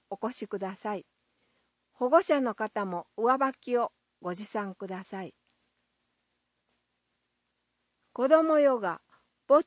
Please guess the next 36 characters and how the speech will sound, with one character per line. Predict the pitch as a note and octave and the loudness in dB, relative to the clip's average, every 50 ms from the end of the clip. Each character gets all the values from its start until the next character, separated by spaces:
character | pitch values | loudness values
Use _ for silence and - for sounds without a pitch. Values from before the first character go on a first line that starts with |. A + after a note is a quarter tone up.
| _ _ _ | _ _ _
チ | - G#3 | -4 -4
ャ、 | F3 C3 - _ _ _ _ _ _ _ _ | -4 -4 -8 _ _ _ _ _ _ _ _
初 | - - B3 B3 A#3+ C#4+ | -8 -4 -4 -4 -2 0
め | D#4 E4 D#4 | 0 0 0
て | C#4+ - A#3+ | 0 0 -2
の | A3 G#3+ G3 F#3 | -2 -2 -2 -4
ダ | F3+ G#3 G#3 | -4 -4 -4
ン | G3 F#3+ | -6 -8
ス、 | G3 - - - D#3 C#3+ - _ _ _ _ _ _ _ _ _ _ | -10 -14 -16 -16 -16 -16 -16 _ _ _ _ _ _ _ _ _ _
ス | _ - - B3 C4+ | _ -10 -6 -4 -4
リ | C4 D4 D#4 D#4+ E4 D#4+ | -2 -2 -2 -2 0 2
ー | D#4 D4 | 2 2
ア | C4+ B3+ | 2 2
イ | A#3 G3+ F3 | 0 -2 -6
ズ、 | F#3 E3 D3 C#3 _ _ _ _ _ _ _ _ _ _ _ _ _ _ _ | -8 -12 -16 -16 _ _ _ _ _ _ _ _ _ _ _ _ _ _ _
各 | - D4+ E4 E4 - C4+ | -2 0 0 0 -2 -4
競 | B3+ - D4+ D#4 C#4+ C4+ | -2 2 4 4 4 4
技 | A#3+ G#3 | 2 -2
の | F#3 F3 E3 | -4 -6 -6
写 | F#3+ - - G3+ | -6 -6 -6 -6
真 | G#3+ - - B3+ C4 B3+ | -6 -4 -2 -2 -2 -2
が | A#3 A#3+ A3+ | -2 -2 -4
あ | G#3+ | -4
り | G#3 G#3+ G#3 | -6 -8 -8
ま | G3+ G#3 A3+ | -10 -10 -14
す。 | - - - _ _ _ _ _ _ _ _ _ _ _ _ _ _ _ _ _ _ _ _ _ _ _ _ _ _ _ - | -16 -20 -20 _ _ _ _ _ _ _ _ _ _ _ _ _ _ _ _ _ _ _ _ _ _ _ _ _ _ _ -6
問 | A#3+ B3+ C4 C4+ | -2 -2 0 2
い | C4+ C4 | 2 2
合 | B3 B3 | 2 0
わ | B3 B3 C#4 | -2 -4 -6
せ、 | - - A#3+ A3+ G#3+ - _ _ _ _ _ _ _ | -6 -4 -4 -4 -6 -8 _ _ _ _ _ _ _
市 | - - - E4 F4 | -14 -8 -4 -2 0
民 | E4+ E4 D4 B3+ A3 | 0 0 0 -2 -2
協 | F#3+ - A3+ A3 A3 A3 G#3+ | -4 -2 0 2 2 2 2
働 | G3 G#3+ G3+ G3+ G3 - - | 0 0 0 0 -2 -4 -6
課、 | - G3 F#3+ - | -6 -6 -6 -8